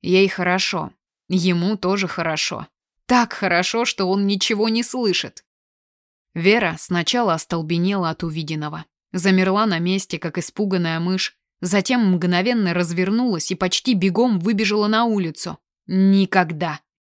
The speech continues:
никогда она не сможет забыть эту картину.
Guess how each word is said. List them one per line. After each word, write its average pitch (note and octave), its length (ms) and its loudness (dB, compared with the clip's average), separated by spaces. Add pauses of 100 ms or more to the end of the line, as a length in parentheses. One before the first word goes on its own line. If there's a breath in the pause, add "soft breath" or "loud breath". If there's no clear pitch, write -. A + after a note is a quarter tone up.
(140)
никогда G#3+ 920 6
она F#3 280 2
не F#3 140 2
сможет G3 500 0
забыть F3 440 2
эту F3+ 160 -2
картину. F3 640 -2